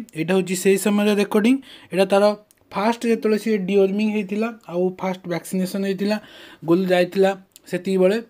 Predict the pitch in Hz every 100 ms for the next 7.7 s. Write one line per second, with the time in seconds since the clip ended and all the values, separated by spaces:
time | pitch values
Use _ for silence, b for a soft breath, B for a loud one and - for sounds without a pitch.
0 | _ 165 165 180 180 180 180 175 180 180
1 | 175 175 185 180 180 B B B - 165
2 | 190 220 220 208 202 208 202 202 202 196
3 | 190 208 196 190 190 190 214 208 220 196
4 | 190 202 202 196 185 220 - _ - 151
5 | 185 190 226 B B B - 190 233 220
6 | 208 220 214 214 196 196 190 185 180 185
7 | 196 190 185 190 185 196 202